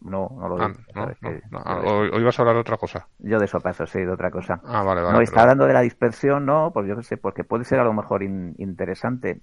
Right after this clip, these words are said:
Speaker 1: Eh, desde dos mil, antes de dos mil siete, y estoy hablando antes de la crisis de dos mil ocho, eh, nunca ha habido un hueco tan grande de, de dispersión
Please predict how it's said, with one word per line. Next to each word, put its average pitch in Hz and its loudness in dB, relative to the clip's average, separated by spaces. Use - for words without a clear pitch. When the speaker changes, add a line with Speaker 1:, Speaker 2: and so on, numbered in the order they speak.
Speaker 1:
Eh, 95 -4
desde 95 -2
dos 95 -6
mil, 143 -2
antes 151 0
de 139 2
dos 131 -2
mil 120 -2
siete, 135 -2
y 113 0
estoy 107 -2
hablando 110 2
antes 110 -2
de 98 -4
la 98 0
crisis 104 -8
de 98 0
dos 98 -4
mil 98 -4
ocho, 127 -6
eh, 101 -4
nunca 120 4
ha - 10
habido 131 4
un 110 0
hueco 110 0
tan 101 -2
grande 98 0
de, 95 -6
de 101 -8
dispersión 101 -6